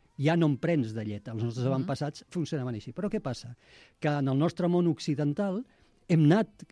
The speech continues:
Speaker 1: constantment introduint la llet. De fet, això ja va començar molt abans amb la, amb la ramaderia, quan, quan els nostres avantpassats van començar a tenir vaques i a consumir llet a qualsevol edat,
Speaker 2: Mm.
Speaker 1: va fer que determinats individus, fixa-t'hi, que de manera casual,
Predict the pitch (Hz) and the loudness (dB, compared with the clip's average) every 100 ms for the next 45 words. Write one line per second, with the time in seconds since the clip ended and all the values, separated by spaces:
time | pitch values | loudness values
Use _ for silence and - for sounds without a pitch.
0 | - 151 170 - 175 185 185 170 156 147 | -14 -2 0 0 2 4 4 4 2 4
1 | 160 147 117 127 165 165 - 139 127 - | 4 4 2 2 2 0 -8 -10 -6 -2
2 | 156 139 165 165 147 151 135 131 123 110 | -2 2 2 2 2 0 -2 0 -2 0
3 | 127 131 120 120 110 107 107 156 120 117 | -2 -2 -4 -6 -6 -6 -8 -6 -6 -4
4 | 123 127 120 131 151 135 160 117 113 110 | -4 -2 -2 0 0 0 -4 -8 -8 -10
5 | 151 117 113 120 139 123 120 120 151 139 | -12 -12 -12 -12 -12 -8 -6 -4 -2 -2
6 | 127 135 131 127 127 139 131 143 147 147 | -4 -4 -4 -4 -6 -6 -6 -2 0 2
7 | 165 147 127 - - _ 147 139 156 - | 0 -2 -6 -8 -20 _ -2 0 -2 -2
8 | 143 160 170 156 131 143 139 - 135 185 | 2 4 2 0 -4 -4 -4 -2 -2 0
9 | 170 175 127 - 202 185 226 - _ 131 | 0 -2 -4 -4 -4 -4 -6 -12 _ -4
10 | 196 - 208 175 - - - 156 156 160 | -2 0 -2 -2 -8 -20 -4 0 0 0
11 | 151 156 220 262 240 214 180 131 113 - | 0 2 2 2 4 4 2 2 -4 -8
12 | 143 - 110 95 110 _ - 170 170 165 | -10 -10 -10 -10 -14 _ -2 0 2 2
13 | 170 240 214 214 190 143 110 101 | 2 0 -2 -4 -4 -4 -6 -10